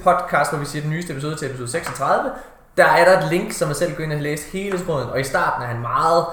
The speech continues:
Altså han skriver dårligt og alle mulige ting, men han er, han er ret meget nede på jorden, og så når folk begynder at stille ham spørgsmål, så kan man mærke, at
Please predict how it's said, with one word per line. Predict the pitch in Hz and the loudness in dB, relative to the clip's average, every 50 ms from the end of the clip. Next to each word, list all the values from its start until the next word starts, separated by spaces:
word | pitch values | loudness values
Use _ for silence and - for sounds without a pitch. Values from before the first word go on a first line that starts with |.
| - - - - | -10 -14 -18 -14
Altså | - - - | -10 -10 -10
han | - - | -8 -8
skriver | - - - - - - 151 180 175 147 143 | -10 -10 -12 -18 -8 -2 2 4 4 4 6
dårligt | 135 131 147 170 170 151 | 6 4 4 4 4 4
og | 147 | 4
alle | 143 143 143 | 4 4 0
mulige | 143 139 | -2 -2
ting, | 147 143 139 - - | -2 -4 -4 -4 -8
men | 101 120 | -8 -6
han | 139 190 226 | -4 0 2
er, | 254 247 226 208 185 - | 4 4 6 6 4 4
han | - 202 202 | 2 0 0
er | 208 196 - 180 202 | 0 2 2 4 2
ret | 202 190 | 4 2
meget | 170 175 180 | 2 2 2
nede | 170 175 170 | 2 0 0
på | 175 | 0
jorden, | 156 175 180 170 147 123 | 0 2 2 2 2 2
og | 127 | 0
så | - 175 | 0 0
når | 175 165 - | -2 0 4
folk | 190 180 165 - | 6 6 6 4
begynder | 143 165 160 | 2 0 -2
at | 147 - | -2 -2
stille | - 139 | -2 -2
ham | 139 135 | -2 -2
spørgsmål, | - - 151 156 156 - 147 123 | -4 0 0 0 0 0 -2 -4
så | 120 147 | -4 -4
kan | 165 156 | -2 -2
man | 123 113 | -2 -2
mærke, | 120 131 143 143 | 0 -2 -2 -2
at | - | -4